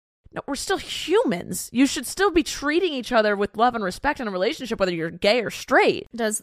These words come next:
Speaker 2: the ween in his pants make him incapable of having
Speaker 1: Yeah,
Speaker 2: an emotionally
Speaker 1: like,
Speaker 2: intelligent conversation?
Speaker 1: what do you mean?
Speaker 2: I'm
Speaker 1: So,
Speaker 2: sorry.
Speaker 1: so we have to, like, stop giving our friends advice 'cause we were like,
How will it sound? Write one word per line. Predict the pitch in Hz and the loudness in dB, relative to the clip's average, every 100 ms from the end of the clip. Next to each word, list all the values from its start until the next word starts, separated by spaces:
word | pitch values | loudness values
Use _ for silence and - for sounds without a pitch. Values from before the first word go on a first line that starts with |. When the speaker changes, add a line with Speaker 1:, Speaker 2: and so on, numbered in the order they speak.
| _ | _
Speaker 2:
the | 190 202 | -4 -2
ween | 190 220 254 285 | 0 0 0 -2
in | 262 | -4
his | 262 226 - | -4 -4 -6
pants | 240 202 233 - | -4 -2 -2 -4
make | 202 | -4
him | 240 202 - | -4 -2 2
incapable | 226 240 247 214 233 240 226 | 2 2 2 0 2 2 4
of | 262 | 6
having | - 508 | 6 8
Speaker 1:
Yeah, | 427 226 | 8 8
Speaker 2:
an | 226 | 10
emotionally | 226 - 262 254 247 | 10 8 6 4 4
Speaker 1:
like, | |
Speaker 2:
intelligent | 254 233 226 269 - | 4 6 6 4 4
conversation? | 277 240 254 339 | 6 6 4 8
Speaker 1:
what | 403 427 | 8 10
do | |
you | 480 392 | 12 12
mean? | |
Speaker 2:
I'm | 262 262 | 10 8
Speaker 1:
So, | 330 | 4
Speaker 2:
sorry. | 277 196 233 339 466 - | 6 6 6 6 4 4
Speaker 1:
so | - 339 | 2 6
we | 415 | 6
have | 440 | 4
to, | 480 466 | 0 0
like, | |
stop | - - 233 240 - | -2 -2 2 2 0
giving | 269 262 | -4 0
our | 214 | 0
friends | - 254 226 | 0 0 0
advice | 180 185 392 349 | 0 4 6 4
'cause | 285 | 2
we | 233 | 2
were | 226 | 4
like, | 214 208 | 4 2